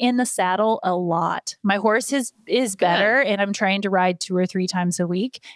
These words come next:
Speaker 1: and I'm making it happen. Like, I'm doing early mornings out, and we're going places and trail riding and going to the arenas, and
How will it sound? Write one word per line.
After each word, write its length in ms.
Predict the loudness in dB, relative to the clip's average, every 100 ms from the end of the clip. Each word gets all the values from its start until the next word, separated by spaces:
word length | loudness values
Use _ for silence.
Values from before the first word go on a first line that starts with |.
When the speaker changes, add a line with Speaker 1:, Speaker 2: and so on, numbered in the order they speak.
| _
Speaker 1:
and 500 | -2 0 2 2 0 -2
I'm 440 | -2 0 2 0 -4
making 360 | -4 -2 -2
it 120 | 0 0
happen. 400 | -2 0 -2 -2
Like, 180 | -2
I'm 120 | -2 0
doing 180 | 0
early 300 | 2 0 0
mornings 500 | 2 2 4 2 0 0
out, 280 | 2 2 2
and 80 | 2
we're 100 | 2
going 320 | 2 2 0
places 520 | 0 0 0 -2 -2
and 120 | -4
trail 220 | -2 0 2
riding 520 | 2 2 2 2 2
and 200 | 0 0
going 220 | 0 0
to 100 | -2
the 140 | -4 0
arenas, 500 | 2 2 2 2 0
and 220 | -2 -2